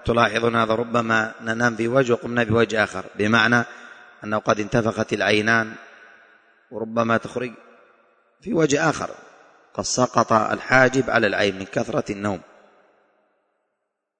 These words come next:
نسأل الله أن يرزقنا وإياكم الهمة العالية.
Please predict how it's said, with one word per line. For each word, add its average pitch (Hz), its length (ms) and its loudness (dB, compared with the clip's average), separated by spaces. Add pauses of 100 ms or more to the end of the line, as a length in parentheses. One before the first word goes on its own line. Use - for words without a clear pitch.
(1600)
نسأل - 360 -8
الله 98 640 -2
أن 95 100 -16
يرزقنا 98 540 -4
وإياكم 98 560 -2
الهمة 98 320 -6
العالية. 90 500 -4